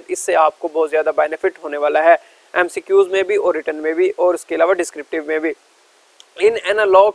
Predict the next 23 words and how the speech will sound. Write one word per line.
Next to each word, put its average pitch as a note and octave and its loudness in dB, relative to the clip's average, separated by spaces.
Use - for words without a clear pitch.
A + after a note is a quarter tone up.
computer, E3+ -6
एनालॉग - 0
कंप्यूटर G3 -8
कौन A3+ -2
से A3 -4
होते E3+ -4
हैं D#3+ -4
हमारे D#3+ -4
पास? G3 -2
Input A3 -4
is G3 -6
never G#3+ 2
converted F#3+ 0
to F#3+ -2
digital F#3 -2
form, D#3+ -2
जो E3 -4
input, G3 -4
जो F3+ 0
हम, E3+ 0
हमारे E3+ 0
पास G3 0
जो, F3+ -2